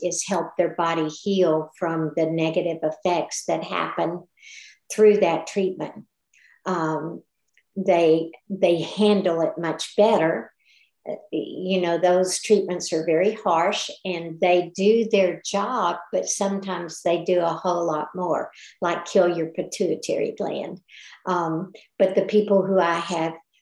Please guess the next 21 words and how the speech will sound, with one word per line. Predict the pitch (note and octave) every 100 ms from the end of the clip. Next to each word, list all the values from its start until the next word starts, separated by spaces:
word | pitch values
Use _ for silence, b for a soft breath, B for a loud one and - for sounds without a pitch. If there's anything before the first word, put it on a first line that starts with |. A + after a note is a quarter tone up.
| _
coached | - B3 G#3 F#3 F#3+ - -
and | - F3+
had | D#3+ F#3 F3 -
drinking | G3 G3+ G3+ F3+
it | E3+ D#3+ -
along | F3 F3 F3 F3 E3+
with | F3+ F3+ -
their | E3 D#3+
treatment | - A3+ A3+ E3 D#3+ D#3+ _ B B B -
did | G3 -
very | G3 F#3 G#3+
well | A3 G#3+ G#3+
with | A3+ A3
the | A#3 A3+
treatment | A#3+ A3+ A3 A3 G#3+ - b b -
and | E3+ E3
did | F#3+ G3+ G#3
not | F3+ D3+ D#3
have | F#3+ D3+ D3+ -
damage | F3 D3+ D3 - - - B B -
and | F3+ E3 F3